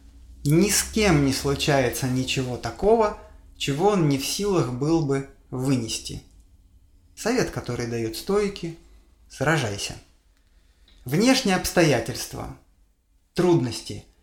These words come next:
это шансы, это испытания, которые мы можем преодолевать.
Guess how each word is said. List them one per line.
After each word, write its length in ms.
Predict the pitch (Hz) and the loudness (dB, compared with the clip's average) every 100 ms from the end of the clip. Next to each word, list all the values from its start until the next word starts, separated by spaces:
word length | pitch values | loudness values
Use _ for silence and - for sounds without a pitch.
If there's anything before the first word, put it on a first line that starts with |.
| _ _ _ - | _ _ _ -4
это 540 | 220 208 - 190 190 - - - | -4 -2 -2 -4 -4 -12 -20 -16
шансы, 760 | - 180 143 113 - 117 107 - _ _ _ _ _ _ _ _ _ - | -4 0 0 -2 -8 -10 -12 -16 _ _ _ _ _ _ _ _ _ -6
это 220 | 170 190 | -4 -4
испытания, 1000 | - 196 - - 202 - 123 113 104 98 - - | -6 -4 -6 -4 -2 0 0 -2 -8 -12 -18 -10
которые 420 | 127 143 139 135 | -6 -4 0 2
мы 100 | 135 | 2
можем 380 | 135 160 151 135 | 2 0 -2 -4
преодолевать. 800 | 135 131 127 131 120 104 - | -4 -4 -2 -4 -4 -8 -12